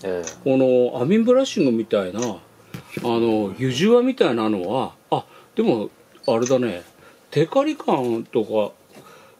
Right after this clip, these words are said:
Speaker 2: 試食した感じでは、あんまりアミンブラッシングのあれはないね。
Speaker 1: うん。
Speaker 2: うん。この、むしろ、これの、おー、湯じわの、この、おー、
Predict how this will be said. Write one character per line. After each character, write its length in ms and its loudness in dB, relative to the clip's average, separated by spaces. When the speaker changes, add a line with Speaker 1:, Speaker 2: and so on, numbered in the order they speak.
Speaker 2:
試 220 -4
食 760 2
し 80 -10
た 120 2
感 260 2
じ 120 -2
で 120 2
は、 440 0
あ 120 0
ん 140 6
ま 120 4
り 80 4
ア 120 2
ミ 120 4
ン 80 4
ブ 100 0
ラ 80 4
ッ 40 0
シ 200 -4
ン 100 2
グ 160 0
の 440 0
あ 120 2
れ 60 0
は 180 0
な 200 0
い 60 -6
ね。 240 -12
Speaker 1:
う 80 -2
ん。 20 0
Speaker 2:
う 100 -2
ん。 60 -14
こ 120 2
の、 220 4
む 160 2
し 160 0
ろ、 320 2
こ 120 2
れ 160 6
の、 340 -2
お 1000 2
ー、 580 -4
湯 240 -2
じ 160 -2
わ 180 0
の、 460 0
こ 100 2
の、 260 2
お 840 0
ー、 40 -12